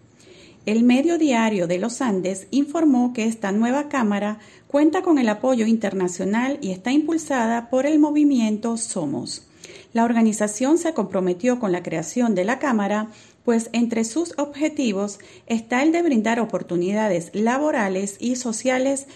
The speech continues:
a las personas miembros de esta comunidad. El movimiento considera que se debe tomar acciones especialmente en estos momentos en los que el país atraviesa una fuerte crisis humanitaria.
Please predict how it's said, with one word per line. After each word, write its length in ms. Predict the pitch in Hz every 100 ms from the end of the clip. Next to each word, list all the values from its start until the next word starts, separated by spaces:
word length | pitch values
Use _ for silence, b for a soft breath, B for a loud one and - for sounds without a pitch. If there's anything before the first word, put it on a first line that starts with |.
| B B
a 80 | 294
las 140 | 330
personas 480 | 359 339 311 277 277
miembros 480 | 269 226 214 233 226
de 100 | 170
esta 220 | 170 196
comunidad. 580 | 220 220 226 226 214 156 - b b b b b
El 120 | 247
movimiento 680 | 269 320 359 339 240 233 247
considera 680 | 208 185 220 240 214 214
que 100 | 220
se 180 | 180 170
debe 220 | 160 170
tomar 380 | 185 226 233 233
acciones 580 | - 165 - 226 190 180 -
especialmente 800 | 165 165 165 175 196 226 233 180
en 80 |
estos 260 | 170 170 202
momentos 600 | 233 285 277 190 214 214 B B B
en 180 | - 269
los 120 | 320
que 100 | 311
el 100 | 330
país 400 | 330 330 247 240 -
atraviesa 580 | 247 277 262 220 214 233
una 160 | 233
fuerte 380 | 226 196 196 208
crisis 480 | 202 170 165 190 190
humanitaria. 800 | 202 196 202 190 165 135 104 92